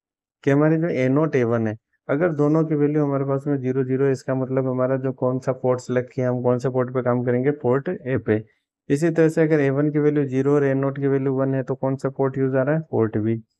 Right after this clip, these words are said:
अगर ए वन की वैल्यू वन है और ए नोट की वैल्यू ज़ीरो, इसका मतलब कौन सा पोर्ट आ रहा है काम में? पोर्ट C।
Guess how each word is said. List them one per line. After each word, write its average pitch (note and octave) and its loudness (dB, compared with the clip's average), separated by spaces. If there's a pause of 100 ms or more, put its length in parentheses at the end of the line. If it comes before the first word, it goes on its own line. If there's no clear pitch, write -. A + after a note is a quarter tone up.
(220)
अगर C#3 2
ए C#3 2
वन D#3 2
की D#3 0
वैल्यू C#3+ 2
वन C#3+ -2
है C#3+ -4
और C#3 -2
ए C3+ 0
नोट C3+ -2
की C#3 -2
वैल्यू C3+ 0
ज़ीरो, C3 0
इसका C3 -4
मतलब C3+ -2
कौन C3+ -2
सा C#3 -2
पोर्ट C3+ 0
आ C3 2
रहा C3+ 0
है C3 0
काम C3 -2
में? F3 -2 (280)
पोर्ट A2+ 2
C। A#2+ -2